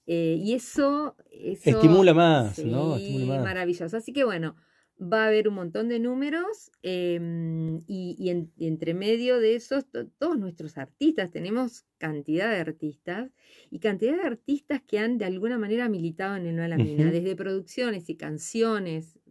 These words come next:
Speaker 1: eh, con, con el No a la Mina, y, y otra cosa es el acompañamiento, ¿no? Desde estar en una marcha, o sea, y ser un mensajero cuando salen de acá, desde llevar la remera, o sea, la gente iba a Cosquín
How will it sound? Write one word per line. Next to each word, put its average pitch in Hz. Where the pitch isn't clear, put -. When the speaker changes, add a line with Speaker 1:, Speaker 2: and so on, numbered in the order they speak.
Speaker 1:
eh, 147
con, 147
con 143
el 143
No 170
a 185
la 202
Mina, 220
y, 190
y 202
otra 220
cosa 240
es 277
el 214
acompañamiento, 151
¿no? 151
Desde 156
estar 151
en 160
una 156
marcha, 165
o -
sea, 165
y 175
ser 226
un 226
mensajero 185
cuando 151
salen 202
de 214
acá, 226
desde 170
llevar 175
la 214
remera, 175
o -
sea, 151
la 147
gente 185
iba 175
a 156
Cosquín 175